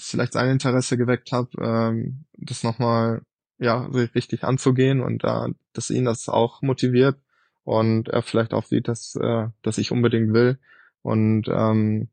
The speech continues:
ja, natürlich ist es dann so, dass ich auch nur hoffen muss, dass er <laughs> Zeit und, und Platz für mich hat in, in seinem, ja, in seinen Kapazitäten und überhaupt Lust. Ähm, und bege-, ja,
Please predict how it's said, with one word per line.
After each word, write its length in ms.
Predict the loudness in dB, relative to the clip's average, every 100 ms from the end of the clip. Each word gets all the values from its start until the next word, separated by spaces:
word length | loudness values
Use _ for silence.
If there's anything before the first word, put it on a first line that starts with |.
| -2
ja, 180 | 0 0
natürlich 500 | 0 0 2 0 -2
ist 120 | -4
es 120 | -2
dann 300 | -2 -2 -4 _ _ _ _ _
so, 200 | -2 0
dass 200 | 2 0
ich 260 | -4 -6 -6
auch 240 | -4 -4 -2
nur 280 | 0 0 -2
hoffen 280 | -2 0
muss, 160 | -2 -2
dass 180 | -4 -2
er 200 | -4 -4
<laughs> 40 | -6
Zeit 300 | -2 -2 0
und, 240 | 0 0 _ -20 -6
und 160 | -4 -2
Platz 220 | -4 -2
für 100 | -2
mich 200 | -2 -2
hat 200 | -4 -2
in, 320 | -2 -2 -2
in 160 | -2 0
seinem, 360 | 0 -2 -4 -6 _ _ _ _
ja, 180 | -4 -2
in 140 | -2 0
seinen 140 | 0
Kapazitäten 800 | 0 -2 -2 -2 0 2 2 -2
und 160 | 0 0
überhaupt 340 | 2 2 2
Lust. 380 | 2 2 -2 -14 _ _ _ _
Ähm, 460 | 0 2 2 0 0
und 140 | 0 2
bege-, 240 | 2 0
ja, 260 | 0 -2